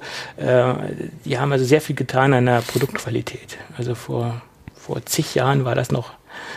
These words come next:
ein ganz anderer Schnack, was, was Belkin da rausgehauen hat. Und sie haben sich wirklich, äh, in dem Bereich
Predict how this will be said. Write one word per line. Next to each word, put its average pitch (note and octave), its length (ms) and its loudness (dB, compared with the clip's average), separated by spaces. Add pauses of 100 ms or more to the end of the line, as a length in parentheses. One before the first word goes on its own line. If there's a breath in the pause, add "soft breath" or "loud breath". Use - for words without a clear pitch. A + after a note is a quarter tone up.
(160 loud breath)
ein C3 140 2
ganz C3+ 240 4
anderer C3 320 6
Schnack, B2+ 360 2
was, A#2+ 220 0
was A#2 140 0
Belkin C3+ 340 4
da A2+ 80 4
rausgehauen A#2 680 2
hat. C3 160 0 (360 loud breath)
Und A#2 300 4
sie A2+ 280 -2
haben A#2 120 2
sich A#2+ 140 -2
wirklich, - 580 -2
äh, B2 200 6
in B2 240 2
dem B2 140 4
Bereich B2 380 0